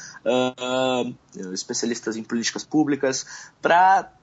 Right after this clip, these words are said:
trazer essa abordagem por vários ângulos, por várias óticas. E também, por fim, como eu falei, que o tema busca relacionar a essa, essa Revolução Russa, as revoluções silenciosas, pra gente também mostrar, ah,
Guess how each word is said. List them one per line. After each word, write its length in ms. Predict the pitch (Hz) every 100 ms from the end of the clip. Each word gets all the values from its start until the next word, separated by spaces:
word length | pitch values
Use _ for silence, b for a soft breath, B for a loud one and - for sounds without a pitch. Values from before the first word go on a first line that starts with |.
| _ -
trazer 580 | 170 165 139 151 190 226
essa 240 | 165 151
abordagem 640 | 143 131 127 147 175 165
por 160 | 160 135
vários 400 | 135 135 131 123
ângulos, 380 | 143 170 160 143
por 180 | 127 120
várias 280 | 127 120
óticas. 560 | 120 131 135 - 175 - _ B B B -
E 80 |
também, 460 | 208 233 196 214 233
por 140 | 202
fim, 280 | 170 - 202
como 220 | 196 151
eu 60 | 143
falei, 500 | 139 131 135 139 139 _ _ _ _ _ _ _ _
que 120 | -
o 60 | 175
tema 360 | - 151 147 131
busca 320 | 143 151 151
relacionar 800 | 147 131 - 131 127 117 - -
a 300 | 131 139 135
essa, 300 | - 135 -
essa 320 | 131 120 127
Revolução 360 | 135 131 131 131
Russa, 420 | 123 135 131 123
as 100 | 120
revoluções 460 | - 123 123 120 127
silenciosas, 580 | - 127 - 139 160 - B B B
pra 140 | 185
gente 260 | 180 190 -
também 260 | 202 180 196
mostrar, 560 | 185 165 170 175 196 B B B -
ah, 260 | 151 143